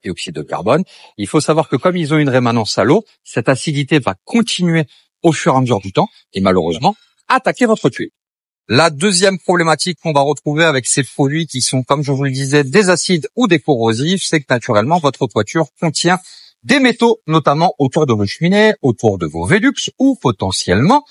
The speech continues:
au niveau de vos gouttières. Il faut savoir que ces métaux sont les trois quarts du temps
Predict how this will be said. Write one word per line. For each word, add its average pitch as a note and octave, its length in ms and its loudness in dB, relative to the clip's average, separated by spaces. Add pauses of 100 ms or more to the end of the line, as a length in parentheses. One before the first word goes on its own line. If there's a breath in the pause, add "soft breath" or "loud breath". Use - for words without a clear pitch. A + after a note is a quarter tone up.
(240 soft breath)
au G2 100 -2
niveau G3+ 240 2
de A3 80 0
vos D#4+ 340 0
gouttières. C3 720 2
Il F2+ 140 -6
faut A2+ 160 -4
savoir A#2 400 0
que G#2 100 -4
ces A2+ 180 0
métaux A#2 300 0
sont G2 160 -6
les F#2 80 -4
trois G2+ 180 -4
quarts - 180 -4
du G2+ 120 -8
temps A2+ 220 -2